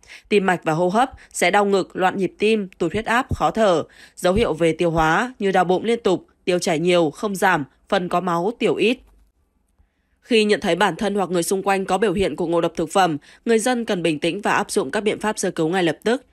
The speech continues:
để giảm thiểu ảnh hưởng tác động xấu đến sức khỏe. Một số biện pháp sơ cứu và xử trí như sau. Gây nôn. Chỉ định trong trường hợp người bệnh vẫn còn tỉnh táo, mới uống, ăn phải chất độc và chưa có triệu chứng ngộ độc. Chống chỉ định khi người bệnh lờ đờ, hôn mê, co giật, khó thở.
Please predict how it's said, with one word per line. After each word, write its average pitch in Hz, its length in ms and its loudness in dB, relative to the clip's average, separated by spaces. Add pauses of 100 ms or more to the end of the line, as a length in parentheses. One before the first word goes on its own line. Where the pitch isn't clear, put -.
(120)
để 202 140 0
giảm 165 200 -2
thiểu 156 140 0
ảnh 151 140 -2
hưởng 156 200 -2
tác - 160 -4
động 196 140 -4
xấu 151 220 -2
đến 151 140 -2
sức 247 180 -6
khỏe. 185 320 0 (520)
Một 214 140 4
số 202 200 2
biện 226 180 2
pháp 254 180 -2
sơ 220 140 -2
cứu 185 240 0
và 202 200 0
xử 175 160 -4
trí 165 200 0
như 208 140 0
sau. 190 420 2 (600)
Gây 208 180 4
nôn. 202 340 4 (340)
Chỉ 233 140 2
định 208 200 2
trong 277 180 -4
trường 214 140 -4
hợp 180 180 -2
người 175 140 2
bệnh 160 240 -2
vẫn 190 180 -4
còn 208 180 -4
tỉnh 143 180 -2
táo, 160 340 2
mới 190 220 0
uống, 180 320 2
ăn 196 200 -4
phải 180 160 -2
chất 240 160 -6
độc 196 240 2 (260)
và 208 120 2
chưa 277 160 -2
có 208 160 -2
triệu 214 140 -2
chứng 175 180 -2
ngộ 202 140 2
độc. 175 280 2 (260)
Chống 214 200 0
chỉ 226 140 0
định 185 180 2
khi - 160 -4
người 220 160 2
bệnh 156 220 -2
lờ 165 140 2
đờ, 160 220 2
hôn 226 300 -2
mê, 233 200 2
co 208 200 -2
giật, 180 240 -2
khó 165 140 -2
thở. 175 320 2